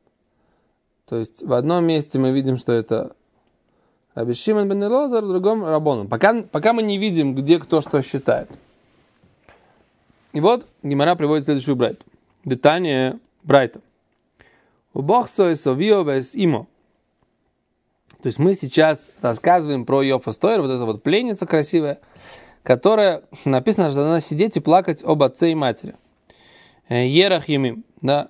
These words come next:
ме-, месяц дней. А после этого он к ней приходит, и с ней, э, у него с ней интим, и она будет его женой.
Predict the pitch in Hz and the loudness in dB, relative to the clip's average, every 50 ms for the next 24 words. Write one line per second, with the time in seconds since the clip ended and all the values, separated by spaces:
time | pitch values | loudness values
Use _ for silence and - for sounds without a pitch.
0 | _ _ 143 135 139 143 139 135 131 131 127 127 127 131 147 175 196 180 - 165 | _ _ -2 0 2 2 2 2 2 2 0 0 0 0 0 0 0 -2 -4 -6
1 | 143 135 135 131 147 147 131 110 214 - _ _ _ _ _ _ _ _ _ _ | -6 -6 -4 0 0 0 0 0 -4 -12 _ _ _ _ _ _ _ _ _ _
2 | _ _ _ _ _ _ _ - _ _ _ _ _ _ _ _ - 127 117 - | _ _ _ _ _ _ _ -20 _ _ _ _ _ _ _ _ -10 -10 -6 0
3 | 214 233 247 226 - 208 233 262 - - 202 185 165 156 165 175 170 160 - - | 2 2 2 2 0 0 0 2 2 2 2 2 4 2 2 0 -2 -4 -8 -10
4 | - 135 127 - 143 143 135 127 131 135 131 131 - 240 262 254 233 196 180 - | -10 -10 -8 -2 0 0 0 2 2 0 -2 2 4 4 4 4 2 -4 -4 -4
5 | 143 131 120 120 - - - - _ _ - - - 247 196 - - 139 139 131 | -2 -2 -2 -2 -4 -8 -12 -16 _ _ -20 -20 -18 -16 -12 -4 -2 0 0 2
6 | 127 135 143 143 135 123 123 131 131 143 151 135 123 120 120 123 127 131 127 120 | 0 0 -2 -2 -4 -4 -4 -4 -6 -6 -4 -2 -2 0 0 2 2 2 0 0
7 | - - 147 135 131 139 143 160 - 254 285 285 277 285 _ _ _ _ _ _ | -2 -4 -4 -2 -2 -2 -2 0 0 0 0 0 -2 -6 _ _ _ _ _ _
8 | _ - 165 170 180 185 185 175 165 156 147 147 131 131 123 123 120 117 - | _ -2 -2 0 2 2 2 2 2 0 0 -2 -6 -4 -4 -6 -8 -8 -10